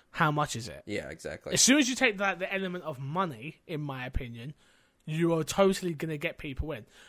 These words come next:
Speaker 1: I remember I only played, uh, Fortnite to get ready for pub G, and I pretty much stuck to that because I generally do believe pub G is a better game than Fortnite. Um,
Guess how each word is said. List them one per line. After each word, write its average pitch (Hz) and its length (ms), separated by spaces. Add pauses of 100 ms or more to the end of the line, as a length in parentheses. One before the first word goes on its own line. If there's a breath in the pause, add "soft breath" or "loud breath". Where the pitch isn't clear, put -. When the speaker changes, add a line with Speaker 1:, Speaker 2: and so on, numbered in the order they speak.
(100 loud breath)
Speaker 1:
I 196 160
remember 202 340
I 196 140
only 247 180
played, 180 320
uh, 156 380
Fortnite 151 520
to 156 100
get 151 160
ready 143 180
for 135 100
pub 139 260
G, 135 340 (260)
and 180 340 (180)
I 285 100
pretty 277 280
much 214 220
stuck - 340
to 190 120
that 185 260 (260 loud breath)
because 185 180
I 190 100
generally 175 400
do 165 160
believe 151 300
pub 151 200
G 147 100
is 147 100
a 143 80
better 147 360
game 139 300
than 143 120
Fortnite. 160 600 (500 soft breath)
Um, 143 680